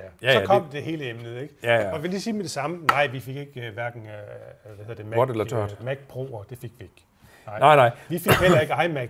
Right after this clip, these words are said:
Speaker 2: Pro, nej. Okay, så min, min påstand om, det fik vi nok, fordi nu skulle de virkelig give den fuld smadret.
Speaker 1: Ja.
Speaker 2: Det parkerer vi.
Speaker 1: Ja, prøv,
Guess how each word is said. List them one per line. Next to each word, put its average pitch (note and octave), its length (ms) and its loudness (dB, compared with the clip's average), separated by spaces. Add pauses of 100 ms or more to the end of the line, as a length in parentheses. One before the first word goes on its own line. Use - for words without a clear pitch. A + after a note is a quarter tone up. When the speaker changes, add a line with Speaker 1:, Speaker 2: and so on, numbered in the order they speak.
Speaker 2:
Pro, A2+ 220 -12 (140)
nej. G2 160 -12 (460)
Okay, C3 220 -2
så D3+ 120 0
min, G3 260 2
min A#3+ 180 2
påstand F3+ 320 4
om, C#3 100 0
det D#3+ 100 -2
fik F3 180 -6
vi D3 60 -2
nok, B2+ 220 -2
fordi A2+ 220 2
nu C3 100 6
skulle C#3 220 2
de G#2+ 40 2
virkelig B2 260 2
give G#2+ 100 0
den G2 80 -6
fuld B2 160 -4
smadret. G#2 360 0
Speaker 1:
Ja. - 40 -8 (240)
Speaker 2:
Det C#3+ 160 4
parkerer A#2+ 300 -4
vi. F2+ 60 -16 (180)
Speaker 1:
Ja, - 60 -4
prøv, C3+ 240 2